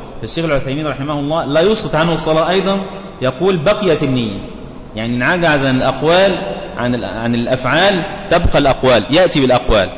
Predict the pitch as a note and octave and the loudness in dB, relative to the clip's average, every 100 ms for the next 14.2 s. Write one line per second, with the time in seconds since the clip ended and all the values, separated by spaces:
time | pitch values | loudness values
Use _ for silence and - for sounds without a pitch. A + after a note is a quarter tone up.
0 | - - - - B2+ C3 F3+ D#3 C3+ D3+ | -14 -16 -12 -4 -2 0 0 0 2 2
1 | D#3+ C#3 C3+ C3 C3 A#2+ G#2+ A2+ A#2+ D#3+ | 0 -2 -2 -2 0 -2 -2 -4 -2 0
2 | D3+ C#3+ D3+ D3+ F3 G3 G#3 F#3 - - | 0 -2 -2 0 4 4 2 -2 -8 -8
3 | - - - - - - - - - - | -10 -12 -14 -14 -16 -16 -18 -20 -20 -12
4 | - F3 F3+ E3+ D3+ D3+ E3+ F3+ F3 F3+ | -2 0 2 2 2 2 2 2 2 2
5 | D#3 E3 C#3 A#2+ G#2+ G2+ F#2+ F2 - - | 2 2 2 0 0 -2 -4 -8 -14 -16
6 | - - A#2 D#3+ D#3+ E3 D#3 - C#3+ - | -14 -4 0 2 2 0 -2 -4 -8 -6
7 | F3 D#3+ F#3 D3+ D#3+ F3+ - A#2 A2+ C#3+ | -2 -2 -2 -4 -2 -2 -2 -8 -6 -4
8 | C#3+ C3 C#3 D#3+ D3 - D#3+ C#3 B2 D#3+ | -4 -4 -2 0 0 2 2 2 0 -2
9 | - - - - - - - - - - | -4 -10 -12 -14 -16 -16 -18 -20 -20 -20
10 | - - - - - - - - - - | -20 -20 -20 -20 -20 -20 -20 -20 -20 -20
11 | - - - D3+ F#3 F3 D3 C#3+ E3+ G3+ | -18 -12 -2 2 4 4 2 2 0 0
12 | G3 F#3+ - - - - C#3 F#3+ C4+ B3+ | 0 -2 -6 -8 -10 -4 0 2 2 2
13 | F#3 D#3 D#3 F#3 F3+ C#3 D3 C3+ C3+ C3+ | 2 2 0 2 2 0 -2 -4 -2 0
14 | C#3+ | 0